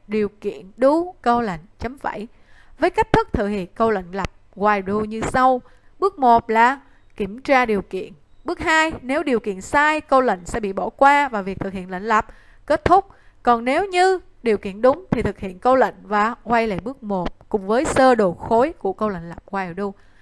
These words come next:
Như vậy hôm nay chúng ta đã hoàn thành, à, việc thực hiện bài học, à, bài thực hành sáu và chúng ta làm bài tập số hai rất là chi tiết, rất là rõ ràng để hiểu rõ hơn về câu lệnh lặp while do.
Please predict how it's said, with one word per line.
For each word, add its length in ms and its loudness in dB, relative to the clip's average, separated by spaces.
Như 80 -8
vậy 140 4
hôm 180 -6
nay 240 -2
chúng 180 -12
ta 140 2
đã 100 0
hoàn 380 -4
thành, 360 0
à, 140 -2
việc 200 -6
thực 200 -12
hiện 320 -4
bài 280 0
học, 360 -6
à, 160 -4
bài 240 -4
thực 180 -10
hành 180 -10
sáu 320 4
và 100 -2
chúng 160 -10
ta 120 0
làm 260 -2
bài 120 -8
tập 220 -10
số 180 -4
hai 460 0
rất 220 -4
là 140 -2
chi 240 -6
tiết, 360 0
rất 220 -4
là 280 -2
rõ 220 -2
ràng 400 0
để 260 -4
hiểu 300 -2
rõ 180 0
hơn 280 6
về 200 -4
câu 200 -4
lệnh 200 -8
lặp 200 -10
while 320 -6
do. 180 0